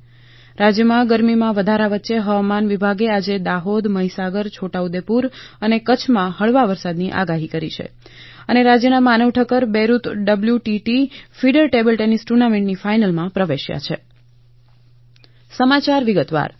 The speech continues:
સર્વોચ્ચ અદાલતે મુખ્ય ચૂંટણી કમિશનર અને ચૂંટણી કમિશનરોની નિમણૂકને લગતા નવા કાયદા સામે મનાઈ હુકમ ફરમાવવાનો ઇનકાર કર્યો છે. ન્યાયાધીશ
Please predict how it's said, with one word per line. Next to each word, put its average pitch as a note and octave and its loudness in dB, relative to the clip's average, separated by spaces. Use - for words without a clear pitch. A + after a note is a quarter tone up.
સર્વોચ્ચ C#4 0
અદાલતે D4+ 2
મુખ્ય C#4+ 4
ચૂંટણી B3+ -2
કમિશનર B3 -2
અને C4+ 0
ચૂંટણી A#3 -4
કમિશનરોની A3+ -2
નિમણૂકને A3 2
લગતા A3 -2
નવા A3+ 2
કાયદા G#3+ -2
સામે G#3 -4
મનાઈ A#3 2
હુકમ G3 -2
ફરમાવવાનો G#3+ -4
ઇનકાર F#3 -4
કર્યો D#3+ -4
છે. D#3+ -6
ન્યાયાધીશ C4 2